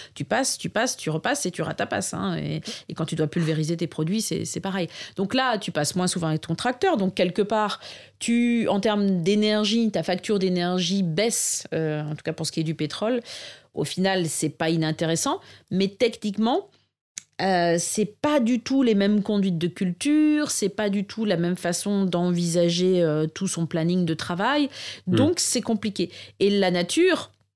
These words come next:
Speaker 1: elle t'oblige à aller à son pas de temps. Tu vois, euh, euh, créer une ferme ou changer un système agricole, c'est pas comme créer un logiciel. Un logiciel, tu le crées, bon, tu te rends compte qu'il y a des bugs,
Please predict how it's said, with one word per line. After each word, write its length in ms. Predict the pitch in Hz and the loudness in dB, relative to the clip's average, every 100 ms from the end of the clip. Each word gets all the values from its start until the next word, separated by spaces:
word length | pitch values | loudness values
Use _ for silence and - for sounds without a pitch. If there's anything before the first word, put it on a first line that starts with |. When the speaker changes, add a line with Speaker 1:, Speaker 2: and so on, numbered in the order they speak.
| _ _ _ _ - - | _ _ _ _ -20 -6
Speaker 1:
elle 180 | 165 165 | -2 0
t'oblige 520 | - 190 190 269 247 | 2 2 2 2 2
à 140 | 190 170 | 0 2
aller 240 | 170 233 208 | 2 4 2
à 80 | |
son 220 | 175 170 156 | 2 -2 -2
pas 200 | 202 180 | 0 0
de 80 | |
temps. 300 | 170 247 233 _ _ _ _ _ | 0 0 -2 _ _ _ _ _
Tu 60 | - | -6
vois, 300 | 180 240 240 | 0 0 2
euh, 500 | 175 165 160 160 160 - - - - - | 0 0 0 0 0 -4 -6 -8 -6 -2
euh, 280 | 160 165 170 | 0 2 0
créer 380 | - 226 214 | -2 2 4
une 140 | 220 208 | 4 2
ferme 260 | 247 233 | 2 2
ou 40 | 196 | 2
changer 240 | 208 202 | 2 0
un 100 | 190 | 2
système 400 | 180 208 - 196 | 0 0 0 0
agricole, 500 | 175 165 170 233 277 | 0 0 0 2 2
c'est 240 | 262 - 185 | 2 0 -2
pas 280 | - 220 247 | 0 -2 0
comme 400 | 208 196 175 165 | 0 2 2 -2
créer 260 | - 180 | -2 0
un 120 | 165 | 2
logiciel. 560 | 165 160 170 - 294 220 | 2 0 0 0 0 2
Un 60 | 170 | 2
logiciel, 580 | 160 170 165 226 233 214 | 0 0 0 0 0 -2
tu 120 | 170 | -4
le 60 | |
crées, 400 | 156 165 156 311 330 - - - | -4 0 2 2 -2 -12 -16 -10
bon, 160 | - 170 | -6 -4
tu 160 | - | -4
te 80 | 170 | -4
rends 120 | 175 | -2
compte 200 | 175 202 196 | 0 0 0
qu'il 80 | |
y 40 | 175 | 0
a 40 | |
des 120 | 160 | 2
bugs, 420 | 160 220 294 269 | 2 2 4 2